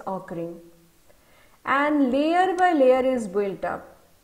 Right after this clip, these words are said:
from bottom to top, not from top to bottom. So if this is one layer,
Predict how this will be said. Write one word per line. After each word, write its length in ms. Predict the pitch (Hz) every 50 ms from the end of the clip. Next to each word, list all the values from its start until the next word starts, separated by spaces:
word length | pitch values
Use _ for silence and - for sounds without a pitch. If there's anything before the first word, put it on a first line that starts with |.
| _ _ _ _ _ _ _ _
from 400 | - - 233 240 277 294 285 202
bottom 480 | 196 202 196 202 - 277 294 302 294 294
to 80 | 302
top, 640 | - - - 185 165 165 165 - - - - - - _ -
not 340 | 226 240 277 311 311 - -
from 280 | 262 233 226 233 233
top 280 | - 196 185 185 - -
to 60 | 214
bottom. 420 | 175 185 180 175 - 180 170 175 175 - - - _ _ _ _ _
So 220 | _ - - 269 277
if 160 | 285 254 220
this 220 | 247 269 262 -
is 220 | 311 311 311 285 269
one 280 | 254 254 247 254 240
layer, 540 | 233 220 220 214 220 220 220 214 214 220 -